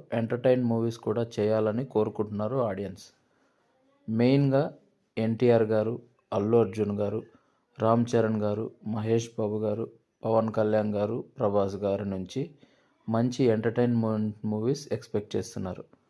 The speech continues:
అలా రావాలని కోరుకుందాం, వస్తాయని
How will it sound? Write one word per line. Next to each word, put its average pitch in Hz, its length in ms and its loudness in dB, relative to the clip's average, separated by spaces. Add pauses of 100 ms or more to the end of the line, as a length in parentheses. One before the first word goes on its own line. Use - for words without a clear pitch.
(560)
అలా 120 200 4 (140)
రావాలని 127 520 4 (100)
కోరుకుందాం, 107 480 0 (880)
వస్తాయని 117 640 4